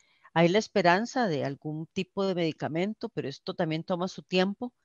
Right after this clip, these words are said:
porque dentro de gru-, los grupos científicos una preocupación enorme que hay es que no nos podemos brincar etapas en el desarrollo, ya sea de una vacuna o de un medicamento, porque cualquiera de los dos que salga tiene que ser lo suficientemente seguro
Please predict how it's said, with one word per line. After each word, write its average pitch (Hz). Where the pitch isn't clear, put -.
porque 240
dentro 202
de 151
gru-, 151
los 151
grupos 180
científicos 220
una 180
preocupación 175
enorme 180
que 190
hay 185
es 180
que 214
no 185
nos 208
podemos 180
brincar 180
etapas 196
en 160
el 151
desarrollo, 165
ya 170
sea 190
de 151
una 156
vacuna 214
o 175
de 165
un 170
medicamento, 165
porque 190
cualquiera 185
de 240
los 226
dos 233
que 143
salga 226
tiene 185
que 202
ser 190
lo 196
suficientemente 175
seguro 202